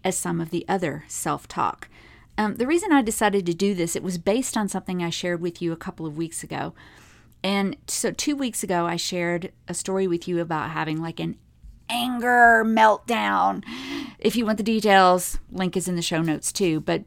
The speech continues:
but basically, I got really upset about a household. It was just a thing. It was a household task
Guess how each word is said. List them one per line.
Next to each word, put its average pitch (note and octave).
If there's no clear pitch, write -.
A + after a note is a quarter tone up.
but -
basically, E3
I F3
got E3
really A3+
upset D3+
about E3
a D#3+
household. F#3
It A3+
was B3
just -
a G3+
thing. D#3
It -
was -
a F#3+
household G3+
task -